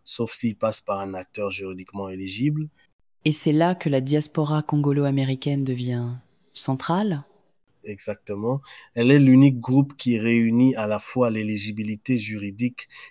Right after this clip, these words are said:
Speaker 1: et la légitimité sociale congolaise. Aucun autre acteur ne combine ces deux dimensions. Euh, c'est, c'est un avantage, euh, comparatif majeur, mais totalement sous-exploité.
Speaker 2: C'est fou, non ?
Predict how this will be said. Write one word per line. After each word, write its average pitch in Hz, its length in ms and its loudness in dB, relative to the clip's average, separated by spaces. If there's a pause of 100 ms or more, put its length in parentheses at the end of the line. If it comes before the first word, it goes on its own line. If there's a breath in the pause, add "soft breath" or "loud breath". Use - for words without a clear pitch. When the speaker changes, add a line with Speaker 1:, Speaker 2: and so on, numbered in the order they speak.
(100)
Speaker 1:
et 117 80 -4
la 107 160 -2
légitimité 107 720 -4
sociale 110 520 0
congolaise. 92 800 -8 (380 soft breath)
Aucun 135 480 6
autre 131 280 2
acteur 117 460 -2
ne 104 100 -4
combine 107 520 -4
ces 104 200 -2
deux 107 200 -6
dimensions. 95 560 -6 (520)
Euh, 98 420 -6
c'est, 101 640 0
c'est - 500 -2
un 113 180 0
avantage, 107 840 -4
euh, 98 220 -10 (100)
comparatif 110 680 -4
majeur, 110 560 -2
mais 104 160 -6
totalement 110 560 -4
sous-exploité. 104 920 -2 (840 loud breath)
Speaker 2:
C'est - 220 -4
fou, 294 340 0 (300)
non ? 170 300 2